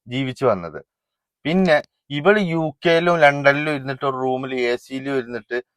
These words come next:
ഏ, നല്ലോണം തിന്നാനും കിട്ടുന്നുണ്ട്, ഓൾക്ക് ഒരു കുഴപ്പമില്ല, ലാവിഷായിട്ട് ഓൾ ഇപ്പൊ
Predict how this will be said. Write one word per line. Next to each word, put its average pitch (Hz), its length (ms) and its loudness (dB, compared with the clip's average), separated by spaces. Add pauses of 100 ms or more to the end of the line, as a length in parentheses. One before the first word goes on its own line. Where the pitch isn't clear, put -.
(160)
ഏ, 123 140 2
നല്ലോണം 135 920 6
തിന്നാനും 135 440 4
കിട്ടുന്നുണ്ട്, 127 640 -2 (240)
ഓൾക്ക് 127 320 0
ഒരു 127 280 0
കുഴപ്പമില്ല, 127 540 2
ലാവിഷായിട്ട് 120 760 6
ഓൾ 127 80 2
ഇപ്പൊ 120 140 -4